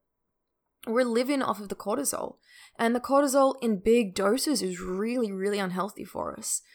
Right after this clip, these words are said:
So small doses here and there in those fight or, fight and flight situations, like legit fight and flight situations,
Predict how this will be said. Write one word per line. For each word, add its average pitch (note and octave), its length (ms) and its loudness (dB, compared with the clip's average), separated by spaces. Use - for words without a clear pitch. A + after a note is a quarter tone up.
So - 140 -4
small C#4 280 2
doses C4+ 360 0
here A3+ 180 -4
and A3 140 -2
there G#3+ 360 2
in A#3+ 160 4
those A3+ 200 2
fight A3 180 4
or, G#3+ 100 -2
fight G#3+ 160 6
and G#3+ 100 -4
flight - 220 0
situations, C4 760 -4
like G#3 280 -2
legit G3 560 -2
fight C#3 200 2
and B3 140 -4
flight B2+ 300 2
situations, B3+ 760 -6